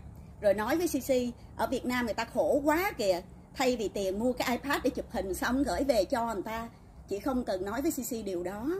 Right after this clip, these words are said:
Sisi làm gì Sisi biết. Sisi cũng chưa có nữa nè. Ai cũng có sự ham muốn hết mà. Sisi mê cái đó. Sisi kiếm tiền để mua được cái đó, Sisi xài. Sống là phải hưởng thụ.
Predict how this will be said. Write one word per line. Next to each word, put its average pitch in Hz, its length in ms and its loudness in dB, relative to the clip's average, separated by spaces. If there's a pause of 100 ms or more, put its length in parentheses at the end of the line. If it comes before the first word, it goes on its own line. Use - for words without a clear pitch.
(880)
Sisi 262 260 0
làm 190 260 -2
gì 359 140 -2
Sisi 240 260 -4
biết. 285 260 0 (480)
Sisi 269 340 2
cũng - 180 -6
chưa 262 220 0
có 254 340 -2
nữa 302 140 4
nè. 196 140 -6 (540)
Ai 277 340 2
cũng - 180 -8
có 339 120 4
sự - 180 -6
ham 262 280 2
muốn 302 280 4
hết 370 140 -4
mà. 214 300 -4 (560)
Sisi 302 360 4
mê 285 300 6
cái 311 120 2
đó. 302 240 0 (400)
Sisi 320 260 4
kiếm 330 320 8 (100)
tiền 208 260 0
để 202 100 2
mua 277 280 6
được 226 180 0
cái 277 80 0
đó, 285 220 0
Sisi 277 320 -2
xài. 196 560 -4 (460)
Sống 311 320 6
là 247 100 2
phải 220 220 -2
hưởng 247 300 0
thụ. 196 380 0